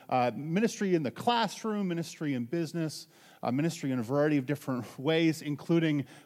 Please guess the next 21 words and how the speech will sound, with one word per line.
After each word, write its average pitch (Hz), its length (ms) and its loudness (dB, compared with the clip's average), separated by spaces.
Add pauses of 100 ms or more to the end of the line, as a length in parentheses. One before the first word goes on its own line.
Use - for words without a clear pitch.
vocational 151 540 0
pastoral 143 520 -2
ministry, 135 480 -2
training 131 320 0
to - 100 -10
be 131 100 -2
international 120 560 -4
workers, 123 460 -2 (300)
et 120 120 2
cetera, 117 380 2
through 117 200 -4
our 107 60 2
School 214 340 2
of 165 60 6
Ministry 143 460 0
and 120 100 -2
our 113 100 -2
seminary, 139 340 0
to - 80 -12
which - 160 -6
I 127 260 2